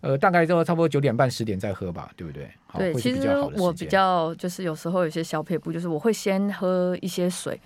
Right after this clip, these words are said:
Speaker 2: 多喝一点。
Speaker 1: 嗯。
Speaker 2: 对，但是时间不要差太多，再来慢慢地享用我的咖啡啦。
Speaker 1: OK，好。
Speaker 2: 对。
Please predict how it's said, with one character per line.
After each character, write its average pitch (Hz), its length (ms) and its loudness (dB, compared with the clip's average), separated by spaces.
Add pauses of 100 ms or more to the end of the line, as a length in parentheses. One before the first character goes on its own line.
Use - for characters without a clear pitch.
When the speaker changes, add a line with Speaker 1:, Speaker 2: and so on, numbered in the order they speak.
(180)
Speaker 2:
多 269 120 4
喝 247 200 2
一 240 80 -2
点。 - 260 -10 (200)
Speaker 1:
嗯。 95 320 -8
Speaker 2:
对， 160 180 2
但 208 180 2
是 208 60 -2
时 185 160 -8
间 190 160 0
不 180 100 -2
要 170 140 2
差 156 220 -6
太 160 160 -4
多， 156 180 -6
再 170 160 0
来 151 100 -2
慢 165 160 -2
慢 160 200 -4
地 160 160 -8
享 - 260 -12
用 170 160 -4
我 - 80 -14
的 - 100 -14
咖 - 300 -10
啡 - 100 -12 (120)
啦。 - 100 -12 (120)
Speaker 1:
OK， 104 260 -6
好。 - 180 -8
Speaker 2:
对。 - 140 -6